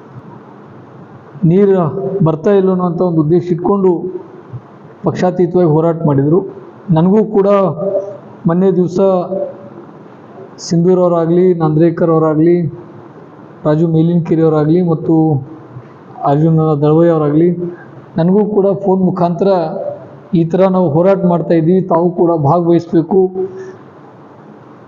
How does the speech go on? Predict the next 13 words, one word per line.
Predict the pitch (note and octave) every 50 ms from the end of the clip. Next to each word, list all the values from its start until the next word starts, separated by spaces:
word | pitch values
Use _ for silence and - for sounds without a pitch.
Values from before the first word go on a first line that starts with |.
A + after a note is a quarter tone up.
| -
ಮತ್ತು | E3 E3 D#3+ - F3+ F3+ F3+ F3 F3 E3+ D#3+ D3 A#2+ A2+ - - - - - - - - - - - - - - - - -
ತಾವು | E3 E3+ F#3 F#3
ಇದ್ರೆ | F3+ D#3+ E3 F#3+ G3+ G3+ G3 F#3+ F3+ D#3 C3+ - - - - -
ಒಳ್ಳೆಯದಾಗ್ತೈತಿ | F3 E3+ F3+ F#3+ F#3 F3+ F3+ F3 - - F3+ E3 E3 F#3 F3
ಅಂತಕ್ಕಂಥ | E3 D#3+ F3 D#3+ - F3+ E3+ D#3 F3+
ಒಂದು | F3+ F3 E3+ E3 E3 D#3+
ವಿಚಾರವನ್ನು | D3+ D3 D3+ - E3 E3 E3 E3 E3 D#3+
ವ್ಯಕ್ತಪಡಿಸಿದ್ರು. | D#3 D3+ - - - D3+ C3 - D#3 C#3 D3 E3 F#3 F#3 - - - - - - - - - - - - - - - -
ನಾನು | E3 E3 F3 F#3 F3+
ಅನಿವಾರ್ಯ | E3+ D#3+ F3 F#3+ G3+ G3+ G3
ಕಾರಣದಿಂದ | F#3+ - F#3+ F3+ F3 F3+ F3 F3 F3 F#3+ G3 F#3+ F#3 F3+ D#3 C3 - - - - - -
ಬೆಂಗಳೂರಿಗೆ | D3+ D3+ D3 D#3+ F3 F#3+ A3+ A3+ G#3 -
ಹೋಗಿದ್ರಿಂದ | F#3+ F3+ E3+ F3+ E3+ D#3+ F3 F#3+ G3+